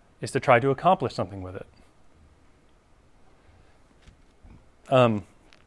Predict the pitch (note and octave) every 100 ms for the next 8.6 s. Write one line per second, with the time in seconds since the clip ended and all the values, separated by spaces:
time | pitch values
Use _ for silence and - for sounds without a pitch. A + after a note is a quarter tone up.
0 | _ - - D3+ C3+ D#3 E3 B2+ G#2+ C#3
1 | B2 A2 G#2+ - A2+ G2+ - - _ _
2 | _ - _ _ A#2+ A2+ A2 A3 D#3 F#3
3 | G3 B2 C3 D3 D#3 D#3 A#2+ C3 - -
4 | - - C3 A2 G#2+ - _ _ - -
5 | - C3 - G2+ G2 B2+ B2+ C#3+ - C3+
6 | B2+ A2 B2 A#2+ B2+ A#2+ A2+ G#2 A#2+ A2+
7 | A2 B2 - _ _ _ _ _ - -
8 | A2 G#2 G2 A2+ B2 B2